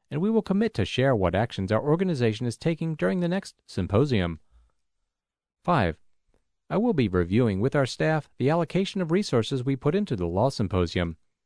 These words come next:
Every year we invest significantly in the symposium. We have granted many appeals for discounts in registration to allow a broad cross-section of participation.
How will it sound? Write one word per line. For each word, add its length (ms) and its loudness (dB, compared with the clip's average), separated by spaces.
Every 260 2
year 300 4
we 140 0
invest 460 -2
significantly 800 -2
in 80 -6
the 80 -4
symposium. 640 0
We 60 0
have 100 -2
granted 340 -2
many 220 0
appeals 380 0
for 100 -4
discounts 500 -2
in 80 -4
registration 680 -2
to 160 -4
allow 260 -2
a 80 -2
broad 340 -2
cross-section 640 -4
of 120 -6
participation. 760 -2